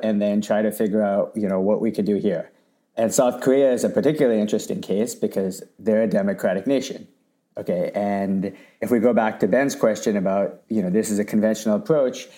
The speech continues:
well, South Korea, like, it's interesting that those four countries have actually had to deal with outbreaks recently for another disease, which was sars or mers.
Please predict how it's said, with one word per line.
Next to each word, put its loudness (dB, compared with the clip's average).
well, 4
South 0
Korea, 2
like, -2
it's 2
interesting 2
that 2
those 2
four 2
countries -2
have -2
actually 0
had 0
to 0
deal 2
with -2
outbreaks -2
recently -2
for 2
another 2
disease, -2
which -2
was -2
sars 0
or 2
mers. -2